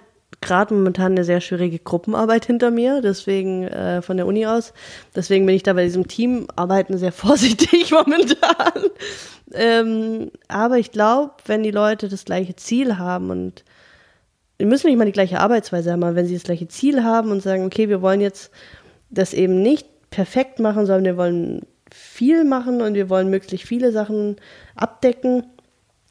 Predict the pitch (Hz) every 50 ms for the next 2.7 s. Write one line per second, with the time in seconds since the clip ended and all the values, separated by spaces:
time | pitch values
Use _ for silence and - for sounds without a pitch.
0 | _ - 196 185 - 196 180 190 196 202 196 190 185 175 185 180 185 185 175 -
1 | 180 - - 240 - - - - 180 - - - 190 170 180 175 175 - 196 196
2 | 190 - - 196 190 185 180 180 180 180 185 185 185 185